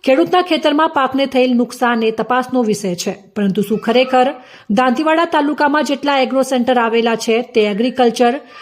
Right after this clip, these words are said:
અથવા ડિપ્લોમાનો અભ્યાસ મેળવેલા લોકો ચલાવી રહ્યા છે? બીજો સવાલ ખેડૂતને દુકાનદારે આપેલી બધી દવાઓના ક્વોલિટી કંટ્રોલ દ્વારા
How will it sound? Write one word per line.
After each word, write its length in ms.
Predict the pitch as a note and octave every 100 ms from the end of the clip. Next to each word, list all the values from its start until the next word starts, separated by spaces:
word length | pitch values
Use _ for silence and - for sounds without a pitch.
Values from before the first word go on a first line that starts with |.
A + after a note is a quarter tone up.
| -
અથવા 300 | C4+ B3+ D4+
ડિપ્લોમાનો 600 | D#4 C#4 D4+ C#4+ D4 D4+
અભ્યાસ 460 | D4 G3+ B3+ C4+ C4+
મેળવેલા 520 | A#3 B3 B3 B3 B3
લોકો 360 | A#3+ A3 A3 A#3
ચલાવી 400 | A3+ G#3 G3+ G#3
રહ્યા 200 | G#3+ G#3
છે? 240 | G#3 B3 F3 - _ _ _ _ - -
બીજો 200 | A#3+ D4
સવાલ 280 | E4+ D#4 D4+
ખેડૂતને 540 | D#4 C#4+ C#4 C4+ C#4+
દુકાનદારે 680 | C#4 A#3+ B3 B3 A#3+ A#3 B3
આપેલી 360 | A3+ G#3+ G#3+ A3
બધી 400 | A3 F3+ A3 B3+
દવાઓના 640 | G#3 G#3+ A3+ A3+ F3 E3+
ક્વોલિટી 420 | A#3 A#3 C#4+ C4 C#4+
કંટ્રોલ 460 | C4+ B3 A#3+ B3
દ્વારા 420 | A3 A#3 A3+ B3